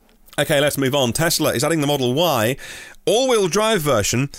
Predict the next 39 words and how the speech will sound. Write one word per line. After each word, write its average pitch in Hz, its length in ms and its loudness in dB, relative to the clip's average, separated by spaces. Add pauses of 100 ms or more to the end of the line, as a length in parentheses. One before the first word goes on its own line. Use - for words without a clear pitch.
with 139 160 -2
their 143 220 2
own 208 400 2
forty-six - 800 0
eighty 147 320 0
cells. 107 560 2
Forty-six 127 420 0
eighty 113 400 0 (100)
is 101 340 2
referencing 101 760 -2
the 101 180 -4 (400)
dimensions, 135 640 -2
the 117 100 -2
form 147 380 0
factor 95 440 -2 (340)
of 107 140 -2
those 98 280 0
cylindrical 95 720 -2
cells, 78 340 -2
the 170 80 0
mini 226 280 0
baked 131 320 -2
bean 92 320 -2
tins, 76 400 -4
if 90 260 -4
you 80 160 -6
like. 85 360 -4
Now, 104 140 -2
they've 104 260 0
added 175 380 0
that 147 200 -2
to 143 80 -2
the 123 220 -4
inventory 190 520 0
section - 380 -2
of 110 100 -2
their 117 140 2
website, 131 480 0
so 110 160 0